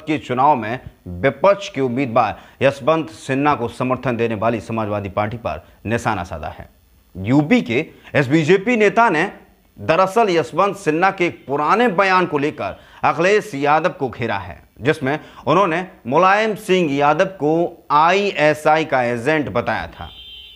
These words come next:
बीजेपी ने वोटिंग से पहले उसी बयान को लेकर अखिलेश यादव से अब जवाब मांगा है।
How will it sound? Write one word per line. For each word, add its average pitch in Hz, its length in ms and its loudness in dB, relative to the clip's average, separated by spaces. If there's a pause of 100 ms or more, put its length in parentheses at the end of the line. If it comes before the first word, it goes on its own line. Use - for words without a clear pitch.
(1120)
बीजेपी 175 400 4
ने 240 80 4
वोटिंग 190 340 2
से 180 120 0
पहले 175 500 0 (100)
उसी 180 200 -2
बयान 156 360 4
को 151 120 -2
लेकर 151 340 2
अखिलेश 139 520 -2
यादव 139 360 2 (100)
से 127 300 -4 (160)
अब 107 340 0 (200)
जवाब 117 480 0
मांगा 78 240 -12
है। - 280 -18